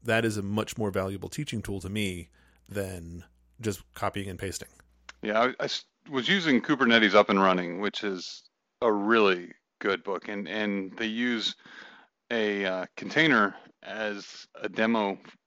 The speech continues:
Speaker 2: through the whole book. Um, and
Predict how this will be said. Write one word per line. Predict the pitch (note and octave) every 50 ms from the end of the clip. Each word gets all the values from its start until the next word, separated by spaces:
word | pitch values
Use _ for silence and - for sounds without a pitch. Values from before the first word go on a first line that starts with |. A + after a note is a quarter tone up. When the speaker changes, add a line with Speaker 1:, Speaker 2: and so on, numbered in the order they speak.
| _ _ _ _ _
Speaker 2:
through | - B2 A2+ G#2+ G#2 G2
the | F#2+ F#2+
whole | F#2 A2 A2 G2
book. | F2 F#2+ F#2 - - _ _ _ _ _ - - _ _ _ -
Um, | G#2 G2 F#2+ F2+ E2+ - - _ _ _ _ _ _ _ _ _ _ _ _ _ _ _ _ _ _ _ _ _ -
and | B2+ B2+ B2 B2 A#2+ -